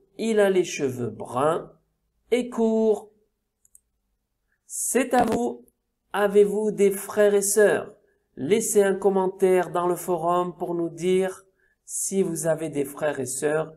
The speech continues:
et pour nous parler de vous et de votre famille. Bravo, c'est fini. Vous pouvez maintenant revoir la vidéo,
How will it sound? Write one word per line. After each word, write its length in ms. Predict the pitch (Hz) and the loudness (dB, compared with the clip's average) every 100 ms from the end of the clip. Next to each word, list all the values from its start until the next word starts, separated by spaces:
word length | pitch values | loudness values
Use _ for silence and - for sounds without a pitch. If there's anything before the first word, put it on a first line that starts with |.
| _ | _
et 120 | 208 | 4
pour 240 | 202 208 180 | 4 2 -2
nous 140 | 170 | -4
parler 640 | 151 151 139 143 165 170 - _ | -4 -2 0 -2 -4 -8 -16 _
de 160 | - 123 | -10 -8
vous 560 | 120 113 190 262 - - _ _ _ | -6 -2 0 0 -6 -18 _ _ _
et 100 | 180 | -6
de 160 | 180 131 | -2 -2
votre 560 | 123 156 185 - - _ | 0 -2 -2 -10 -18 _
famille. 880 | - - - 220 202 202 202 208 - - _ _ _ _ _ _ _ _ _ _ _ _ _ _ _ _ _ _ _ _ _ - | -20 -4 0 2 2 2 0 -2 -6 -20 _ _ _ _ _ _ _ _ _ _ _ _ _ _ _ _ _ _ _ _ _ -16
Bravo, 600 | 131 214 220 240 247 - | -2 2 2 2 0 -8
c'est 320 | - - 240 | -8 -4 -4
fini. 480 | 233 202 185 202 - | -4 -2 0 -2 -6
Vous 280 | - 127 196 | -16 -6 -4
pouvez 320 | 226 233 214 | -2 2 4
maintenant 560 | 202 196 196 180 151 127 | 4 2 0 0 -2 -4
revoir 500 | 135 120 208 185 165 | -4 2 2 4 0
la 100 | 151 | -2
vidéo, 600 | 135 123 123 143 - - | -6 -4 -2 -2 -4 -8